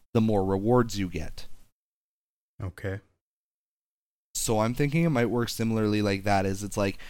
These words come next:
Speaker 1: if you are only doing the free passes, it's like you get your free pass, you go and you do as much damage to the raid boss as you can,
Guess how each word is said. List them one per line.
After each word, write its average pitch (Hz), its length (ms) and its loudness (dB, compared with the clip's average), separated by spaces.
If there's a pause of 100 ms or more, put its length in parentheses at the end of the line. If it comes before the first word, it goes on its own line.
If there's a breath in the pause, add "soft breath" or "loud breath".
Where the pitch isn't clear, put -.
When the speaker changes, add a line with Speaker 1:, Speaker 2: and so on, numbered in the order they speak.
(260 loud breath)
Speaker 1:
if 113 200 0
you 143 300 4
are 123 300 0
only 127 320 2
doing 123 260 2
the 117 60 0
free 113 300 -2
passes, 104 580 -2
it's 110 180 -2
like 104 160 -2
you 98 60 -10
get 107 160 0
your 135 80 2
free 143 180 2
pass, 117 380 2
you 107 40 -6
go 110 200 0
and 107 100 0
you 104 80 0
do 107 160 0
as 98 140 -4
much 101 340 0
damage 131 380 0
to 127 60 -6
the 120 100 -2
raid 107 260 0
boss 104 320 0
as 101 80 -6
you 98 100 -4
can, 107 600 -2